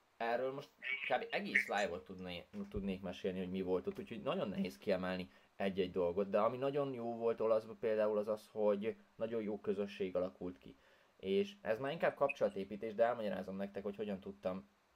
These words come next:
Én voltam az egyedüli magyar is, tehát hogy senki nem beszélt az anyanyelvemen kint. Míg ugye tudjátok, spanyolok, lengyelek, németek, brutál sokan voltak, és mindenki tudod, megtalálta így saját magát, de nekem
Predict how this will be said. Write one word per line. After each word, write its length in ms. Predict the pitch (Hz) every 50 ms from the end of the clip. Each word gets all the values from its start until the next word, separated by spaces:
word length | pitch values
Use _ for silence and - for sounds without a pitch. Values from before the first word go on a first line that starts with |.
| _ _ - -
Én 180 | - 139 139 139
voltam 260 | 127 131 120 - 117
az 120 | 117 110 -
egyedüli 460 | - 139 139 131 120 101 104 101 95 92
magyar 360 | 95 98 98 92 92 85 87
is, 240 | 92 - - - -
tehát 180 | - 107 101 -
hogy 160 | 123 110 101 _ _ _ _ -
senki 320 | - - 147 143 139 139
nem 140 | 135 135 127
beszélt 320 | 120 113 - 113 107 -
az 60 | 110
anyanyelvemen 640 | 113 113 110 104 98 95 95 95 95 95 95 95 98 98
kint. 320 | - 90 87 - - - _ _ _ _ _ _ _ _
Míg 280 | - 110 110 113 117 110
ugye 260 | 117 117 120 135 -
tudjátok, 520 | - 135 127 110 101 92 98 - 95 - - _ _ _ -
spanyolok, 720 | - - - 110 113 113 113 110 107 107 104 104 104 -
lengyelek, 800 | 104 110 107 104 104 104 98 98 98 101 101 101 101 101 101 - - - - - _ _ _ _ _
németek, 600 | - 110 110 113 113 110 107 107 101 117 104 104
brutál 340 | 110 131 135 135 107 90 92
sokan 320 | - - - 98 92 92
voltak, 300 | 92 92 92 95 107 101
és 120 | 107 104 -
mindenki 360 | 135 127 113 98 101 101 98
tudod, 200 | - - - -
megtalálta 600 | 98 95 95 - - 101 90 87 95 - - 92
így 160 | 92 95 95
saját 320 | - - 95 95 98 98 -
magát, 260 | 104 104 107 107 101
de 80 | 98
nekem 460 | 95 95 98 104 - 135 143 143 143